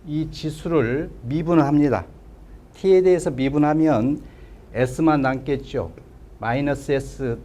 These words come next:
남는 것을 이렇게 합니다. 마이너스 S분의 일 해주고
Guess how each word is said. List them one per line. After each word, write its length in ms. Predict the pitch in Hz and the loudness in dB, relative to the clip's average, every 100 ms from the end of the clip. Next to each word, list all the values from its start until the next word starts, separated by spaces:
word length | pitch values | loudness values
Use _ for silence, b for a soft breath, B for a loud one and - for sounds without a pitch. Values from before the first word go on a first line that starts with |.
| - | -10
남는 380 | 113 143 170 | -4 0 2
것을 640 | 170 147 - 113 135 110 90 - | 2 0 0 -2 0 -2 -6 -8
이렇게 340 | 151 160 156 | -8 -8 -8
합니다. 380 | 143 139 120 92 - B B B B B B - | -6 -6 -8 -12 -18 B B B B B B -16
마이너스 800 | 113 117 139 165 170 160 156 - - | -6 -2 4 4 4 0 -2 -14 -4
S분의 680 | 156 151 - 160 151 151 - - - | -2 -2 -4 -6 -4 -4 -6 -16 -10
일 260 | 147 147 139 | -6 -2 -2
해주고 880 | 151 170 160 165 120 123 170 208 | -4 -6 0 2 4 2 0 -2